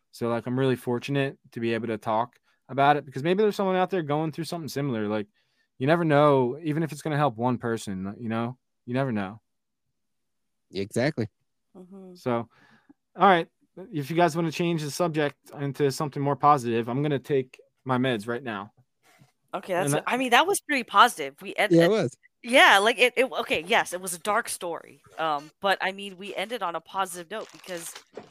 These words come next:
Speaker 3: there's a plan going forward, at least. It's not like we're, we're up in the wind.
Speaker 1: Right. Yeah, there's
Speaker 2: Right,
Speaker 1: a
Speaker 2: and if
Speaker 1: plan.
Speaker 2: we thought it was a total disaster, we're not gonna talk about it with you here,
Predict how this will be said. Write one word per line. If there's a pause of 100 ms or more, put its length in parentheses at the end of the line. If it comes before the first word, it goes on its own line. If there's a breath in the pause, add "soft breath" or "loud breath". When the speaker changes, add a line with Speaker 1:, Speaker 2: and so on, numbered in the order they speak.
Speaker 3:
there's
a
plan
going
forward,
at
least.
It's
not
like
we're,
we're
up
in
the
wind. (760)
Speaker 1:
Right. (480)
Yeah,
there's
Speaker 2:
Right,
Speaker 1:
a
Speaker 2:
and
if
Speaker 1:
plan.
Speaker 2:
we
thought
it
was
a
total
disaster,
we're
not
gonna
talk
about
it
with
you
here,